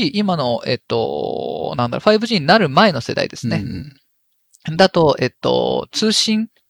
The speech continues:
Speaker 1: の途中で抜き取ったところで暗号化が非常に強固なので、ほぼ不可能だと思います。なりすましも、
Speaker 2: うん。
Speaker 1: 盗聴も。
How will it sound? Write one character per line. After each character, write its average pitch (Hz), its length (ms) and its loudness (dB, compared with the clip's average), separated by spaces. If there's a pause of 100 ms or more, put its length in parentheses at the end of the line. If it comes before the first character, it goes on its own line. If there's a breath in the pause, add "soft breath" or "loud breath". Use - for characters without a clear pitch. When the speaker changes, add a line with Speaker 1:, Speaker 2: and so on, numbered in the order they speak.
(120)
Speaker 1:
の 196 120 0
途 - 140 -2
中 208 220 -2
で 196 240 6
抜 165 140 0
き - 60 -6
取 190 120 -2
っ - 20 -20
た 147 100 2
と 139 100 -8
こ 127 100 0
ろ 127 60 0
で 123 120 -4
暗 151 160 0
号 160 160 2
化 151 80 2
が 143 100 4
非 135 120 0
常 131 180 -2
に 127 260 -8 (240)
強 175 160 4
固 120 160 -6
な - 60 -6
の - 100 -10
で、 - 140 -6
ほ - 160 4
ぼ 143 100 6
不 - 80 -2
可 139 140 0
能 135 100 -6
だ - 120 -4
と - 100 -10
思 - 160 -12
い - 40 -16
ま 143 120 -12
す。 - 160 -20
な 135 140 0
り 127 80 0
す - 120 -8
ま 127 140 -4
し - 120 -8
も、 190 240 2
Speaker 2:
う 107 60 -8
ん。 101 60 -10
Speaker 1:
盗 117 160 0
聴 - 160 -6
も。 - 180 -12